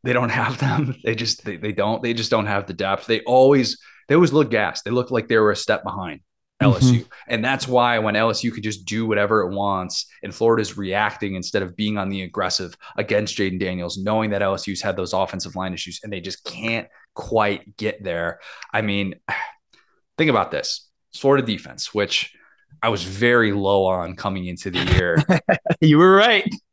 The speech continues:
Speaker 1: Really low. And, and I think the results so far, I, I've been wrong about a lot of things, trust me. But I think the
Speaker 2: Mm-hmm.
Speaker 1: results so far have confirmed what we were talking about. Allowed twenty-six points against Utah. They had the late pick in the end zone to be able to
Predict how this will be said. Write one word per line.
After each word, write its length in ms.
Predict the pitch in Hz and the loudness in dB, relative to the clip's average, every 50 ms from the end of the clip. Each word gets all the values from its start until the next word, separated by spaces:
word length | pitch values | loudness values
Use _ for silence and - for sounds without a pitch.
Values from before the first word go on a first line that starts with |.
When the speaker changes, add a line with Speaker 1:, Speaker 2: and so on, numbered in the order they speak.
| _ _ - | _ _ -6
Speaker 1:
Really 440 | 107 120 131 147 151 156 143 127 110 | 0 2 6 6 8 8 6 6 4
low. 380 | 104 92 85 82 76 - - - - | 2 0 -2 -4 -6 -8 -6 -2 0
And, 160 | 135 131 131 - | 0 2 2 2
and 100 | 139 135 | 0 0
I 80 | 131 131 | 0 0
think 200 | 131 190 151 - | -2 -2 0 2
the 60 | 156 | 2
results 380 | 127 123 120 123 117 107 - - | 2 2 4 4 2 2 2 0
so 100 | 120 101 | -2 -2
far, 540 | - - 110 101 98 98 95 95 92 92 - - | 0 0 2 4 4 4 2 2 -2 -4 -6 -8
I, 140 | 107 92 - - - - | -8 -8 -8 -10 -12 -10
I've 160 | - 101 95 107 | -8 -6 -4 -2
been 140 | 107 95 | -4 -2
wrong 200 | 87 92 92 90 | -2 -2 -4 -2
about 180 | 87 87 82 78 | -2 -4 -4 -4
a 20 | 78 | -4
lot 300 | 80 90 92 87 82 82 | -4 -2 0 0 -2 -2
of 80 | 82 | -6
things, 200 | - 82 71 - | -10 -16 -16 -10
trust 280 | - - 95 85 - - | -6 -4 -4 -4 -4 -8
me. 80 | - - _ - | -18 -10 _ -4
But 140 | 104 101 | -2 0
I 80 | 104 104 | 0 0
think 140 | 110 143 - | -2 0 0
the 60 | - | 0
Speaker 2:
Mm-hmm. 40 | 120 | 0
Speaker 1:
results 320 | 113 104 113 107 101 - - | 2 2 0 0 0 0 -2
so 140 | 110 98 | -2 -2
far 320 | - - 101 95 92 87 90 | -2 0 0 0 0 0 -2
have 180 | 101 - - | -4 -6 -8
confirmed 580 | - 107 101 92 - - 107 104 101 98 95 85 - | -8 -10 -10 -6 -2 0 2 2 2 2 0 -2 -4
what 140 | 104 101 - | -4 -4 -4
we 60 | 98 | -6
were 120 | 98 92 | -8 -8
talking 360 | - - 98 98 - - 95 | -4 -2 0 0 0 -2 -6
about. 280 | 90 85 85 80 69 - _ - - - - - - - | -8 -6 -6 -6 -6 -8 _ -20 -20 -20 -20 -20 -6 -2
Allowed 280 | 120 123 120 120 117 - | 0 2 2 2 0 -2
twenty-six 500 | - 123 - 156 151 - - 147 - - | 0 2 2 2 2 2 -2 -4 -6 -6
points 320 | - - 117 117 110 - | -2 0 0 0 0 0
against 260 | 113 113 107 95 - 92 | -2 -2 -2 -2 -4 -6
Utah. 360 | 92 92 - - 95 90 90 | -8 -6 -4 -2 0 0 0
They 100 | 95 87 | 0 -2
had 200 | 87 110 104 92 | -2 -4 -4 -4
the 80 | 95 | -4
late 260 | 92 95 104 101 - - | -4 -2 -2 -4 -4 -4
pick 220 | 110 104 - - | -6 -4 -4 -4
in 80 | 104 95 | -4 -6
the 160 | 92 90 90 | -4 -4 -6
end 180 | 90 90 87 | -6 -6 -6
zone 320 | 85 92 82 82 85 82 - | -6 -6 -6 -6 -8 -8 -10
to 100 | - 95 | -12 -10
be 160 | 90 98 92 | -8 -6 -6
able 140 | 92 90 92 - | -6 -6 -8 -8
to 180 | - 90 82 | -10 -12 -12